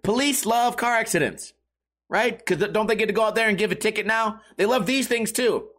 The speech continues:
It's, this is, this is a fundraising event. This is not awareness raising. They're, they're raising funds for Metro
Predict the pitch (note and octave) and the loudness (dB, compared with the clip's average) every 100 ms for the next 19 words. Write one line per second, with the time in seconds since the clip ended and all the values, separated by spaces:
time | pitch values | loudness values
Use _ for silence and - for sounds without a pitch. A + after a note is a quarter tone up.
0 | _ F3+ - B3 B3+ G#3 - - C4+ C#4+ | _ -6 -4 -4 -2 -4 -8 -2 0 2
1 | D#4 - C4+ D4 D4 A#3 F#3 E3+ D3 C3 | 0 0 0 0 2 2 2 -2 0 -2
2 | F#2+ - _ _ _ - C4+ D4 C4+ A#3 | -2 -10 _ _ _ -4 -2 0 2 2
3 | F#3+ F3 E3 F3 G3 G#3+ G#3+ F#3+ G#3+ A3 | 0 -2 0 2 2 0 0 0 2 0
4 | A#3+ - - A3+ A3+ B3+ B3 D4 B3+ B3+ | -2 -4 -2 -2 0 2 2 0 0 -2
5 | - C4+ C#4+ G3 A3 G#3+ B3 - A3 G3+ | 0 0 0 -2 0 0 0 2 2 2